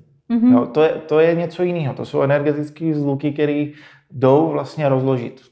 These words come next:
Speaker 1: Mhm.
Speaker 2: Úplně. Pak jsou ještě ty entity a ty se nerozkládají všechny, některé
Speaker 1: Ano.
Speaker 2: jsou v pořádku.
Speaker 1: Takže když třeba někdo má to-, ten problém, že má v domě nějakýho rošťáka,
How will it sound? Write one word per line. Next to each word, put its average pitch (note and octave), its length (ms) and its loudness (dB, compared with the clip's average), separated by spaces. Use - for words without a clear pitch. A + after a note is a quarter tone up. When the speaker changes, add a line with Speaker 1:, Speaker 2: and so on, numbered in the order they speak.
Speaker 1:
Mhm. A3 280 -2
Speaker 2:
Úplně. A#2 380 -12
Pak C#3 160 -4
jsou E3+ 120 -2
ještě E3 240 -2
ty E3 140 -4
entity D3 420 -2
a D3+ 40 2
ty D3 160 -6
se C#3+ 200 -6
nerozkládají B2 680 2
všechny, A#2+ 340 -8
některé A2 400 -4
Speaker 1:
Ano. A2 80 -4
Speaker 2:
jsou A2 320 -4
v - 40 -20
pořádku. G#2+ 520 -8
Speaker 1:
Takže G3+ 240 -8
když A#3+ 200 -4
třeba B3 400 -2
někdo G#3+ 320 0
má A3 160 2
to-, A3 140 -6
ten A3+ 180 0
problém, F#3+ 440 -4
že G#3 120 -10
má G3 180 -4
v F#3+ 100 -12
domě F#3+ 240 -6
nějakýho G3 520 -6
rošťáka, F3+ 640 -4